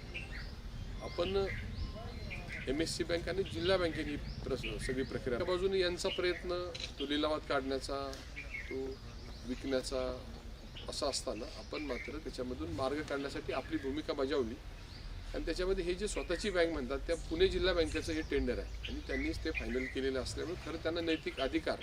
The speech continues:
या संदर्भामध्ये चर्चा करण्याचा आहे का, हा माझा पहिला प्रश्न आहे. दुसरा प्रश्न, त्यांना जी इतर जे काही, अ, देणेदारी संदर्भात चर्चा ते करतात, तर त्यांनी ती कशी चालवली हे सगळ्यांना माहीत आहे. त्यामुळे मागच्या वर्षी कारखाना बंद असताना सुद्धा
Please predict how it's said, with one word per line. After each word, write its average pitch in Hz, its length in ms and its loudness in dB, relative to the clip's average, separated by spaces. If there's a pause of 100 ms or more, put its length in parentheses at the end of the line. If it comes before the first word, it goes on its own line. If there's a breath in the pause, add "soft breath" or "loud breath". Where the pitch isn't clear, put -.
या 131 120 0
संदर्भामध्ये 123 580 -2
चर्चा 123 340 -2
करण्याचा 113 400 -4
आहे 120 220 -2
का, 139 180 0
हा - 360 -4
माझा 117 180 -2
पहिला 117 280 -4
प्रश्न 135 300 -6
आहे. 143 100 -8 (960)
दुसरा 165 260 2
प्रश्न, 175 460 0
त्यांना 131 520 -4
जी 123 160 -2
इतर 160 260 4
जे 156 140 0
काही, 160 300 2
अ, 123 440 -2 (120)
देणेदारी 135 460 2
संदर्भात 123 460 0
चर्चा 127 420 2 (220)
ते 117 240 -2
करतात, 123 340 0 (880)
तर 190 60 4
त्यांनी 190 420 2
ती 202 220 2
कशी - 140 0
चालवली 170 440 6
हे 175 160 2
सगळ्यांना 156 360 2
माहीत 139 300 2
आहे. - 300 0
त्यामुळे 135 200 -2
मागच्या 135 300 -2
वर्षी 139 260 0
कारखाना 151 500 0
बंद 160 240 4
असताना 139 340 -2
सुद्धा 143 260 0